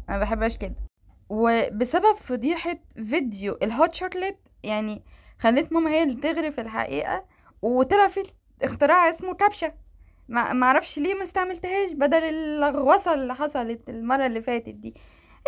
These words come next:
يلا حصل خير، ادينا بنتعلم. و-، وبرضه مكاني مش في المطبخ. بعد كده بقى دي حاجة اختيارية، يعني انت وذوقك، رشة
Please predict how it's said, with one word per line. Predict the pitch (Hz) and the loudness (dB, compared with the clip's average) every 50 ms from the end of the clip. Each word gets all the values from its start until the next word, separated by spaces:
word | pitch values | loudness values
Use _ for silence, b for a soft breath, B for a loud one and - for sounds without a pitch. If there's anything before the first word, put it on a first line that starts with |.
| 523 381 | 4 4
يلا | 254 214 220 254 | 6 4 0 0
حصل | - 294 311 - 277 233 | 2 0 0 2 0 -2
خير، | 233 - 330 330 277 240 | -2 -2 0 0 0 0
ادينا | 233 269 320 302 | 0 0 0 0
بنتعلم. | 269 240 226 226 - 247 254 311 349 359 359 359 370 370 b b b b b b b b | 0 0 -2 -2 -4 -2 -2 -2 -2 -2 -6 -8 -8 -12 b b b b b b b b
و-، | - 220 226 220 220 220 220 214 214 214 214 | -4 0 0 2 2 2 0 0 0 0 -2
وبرضه | 214 214 226 247 277 269 247 | -2 2 6 6 6 6 6
مكاني | 262 240 226 233 247 254 254 262 254 | 0 0 0 -2 0 0 0 0 0
مش | 240 254 285 | 0 -2 -2
في | - 453 | -2 -2
المطبخ. | 480 403 226 - - - - - - _ - - - - _ _ _ - - | 0 0 -2 -2 -2 -8 -10 -14 -18 _ -20 -20 -20 -20 _ _ _ -14 -6
بعد | 214 214 233 240 240 | 0 4 4 4 4
كده | 254 - 330 349 381 | 2 0 0 -2 0
بقى | 330 392 349 320 | 4 6 6 6
دي | 254 254 302 | 4 2 -4
حاجة | - - 330 302 359 | 0 0 0 0 0
اختيارية، | 330 - - - 240 220 220 220 247 277 302 359 | -4 -6 -6 -4 0 0 2 2 2 2 2 2
يعني | 359 311 254 214 208 208 208 208 | 0 2 2 0 0 -2 -4 -2
انت | 233 262 262 285 | -2 -2 0 0
وذوقك، | 233 220 214 196 247 294 - - 480 508 - - b b b b b b b b b _ _ _ _ | 0 0 0 0 0 2 2 2 0 0 -4 -20 b b b b b b b b b _ _ _ _
رشة | - 233 277 349 - - - - - 269 254 | 6 6 6 6 4 0 -6 -6 -6 -6 -6